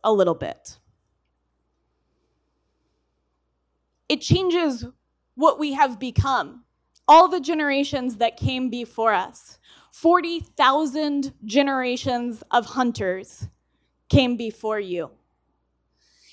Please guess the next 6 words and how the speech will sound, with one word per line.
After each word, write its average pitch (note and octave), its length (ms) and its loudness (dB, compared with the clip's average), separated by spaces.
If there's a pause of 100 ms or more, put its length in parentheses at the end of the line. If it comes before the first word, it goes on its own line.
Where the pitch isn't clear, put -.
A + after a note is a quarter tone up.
(180)
And C#4 220 2
we D#4+ 200 0
are E4+ 120 -2
that C4 260 2
moment C4+ 840 0
where, B3+ 420 4